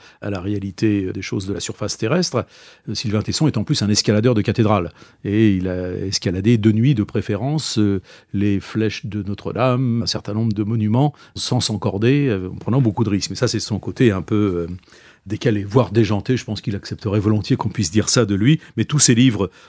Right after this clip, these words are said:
On a roulé sur la terre, Himalaya, Vision de marcheur des cimes, La marche dans le ciel, cinq mille kilomètres à pied à travers l'Himalaya, La chevauchée des steppes, trois mille kilomètres à cheval à travers l'Asie centrale, et son dernier livre qui a,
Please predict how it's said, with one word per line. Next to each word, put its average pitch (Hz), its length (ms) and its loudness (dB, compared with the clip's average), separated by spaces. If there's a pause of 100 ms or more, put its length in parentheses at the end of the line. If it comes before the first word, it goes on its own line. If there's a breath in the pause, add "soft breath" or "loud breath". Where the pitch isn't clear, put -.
On 110 180 -2
a 104 60 0
roulé 104 280 2
sur 95 160 -4
la 95 100 -4
terre, 113 380 2
Himalaya, 104 640 0 (100)
Vision 101 300 -2
de 101 40 0
marcheur 98 380 -4
des 98 120 -6
cimes, 113 400 -2
La 98 100 -4
marche 101 300 -4
dans 107 120 -4
le 101 60 -2
ciel, 104 500 0
cinq 95 260 -4
mille 95 140 -4
kilomètres 104 360 -2
à 101 40 -4
pied - 120 -6
à 98 40 -4
travers 101 220 -4
l'Himalaya, 107 520 0 (300 soft breath)
La 113 60 -10
chevauchée 110 460 2
des 107 120 0
steppes, 117 340 -4 (100)
trois 104 220 -8
mille 98 120 -6
kilomètres 101 420 -6
à 101 40 -2
cheval 104 340 -4 (320 soft breath)
à - 40 -10
travers 104 240 0
l'Asie 98 160 -4
centrale, 104 340 -2
et 127 40 2
son 113 160 -2
dernier 101 280 2
livre 95 300 0
qui 98 240 -8
a, 90 140 -10